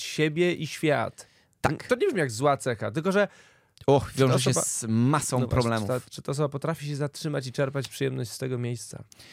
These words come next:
Speaker 1: w którym jest? Zobaczymy.
Speaker 2: Zobaczymy. W-,
Speaker 1: Kolejne
Speaker 2: wróć do tego wątku, bo, bo, bo, bo chętnie wtedy też powiem o,
Speaker 1: Dobra.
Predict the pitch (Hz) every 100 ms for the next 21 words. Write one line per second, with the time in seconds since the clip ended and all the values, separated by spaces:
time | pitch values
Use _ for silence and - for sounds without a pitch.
0 | - - - 98 92 - - _ _ -
1 | 127 131 147 - _ - - - 117 139
2 | 143 - 113 90 - 127 135 143 135 139
3 | 185 302 208 190 170 156 214 - 170 156
4 | 147 147 143 147 - - 170 156 165 160
5 | 143 147 - 139 131 - 110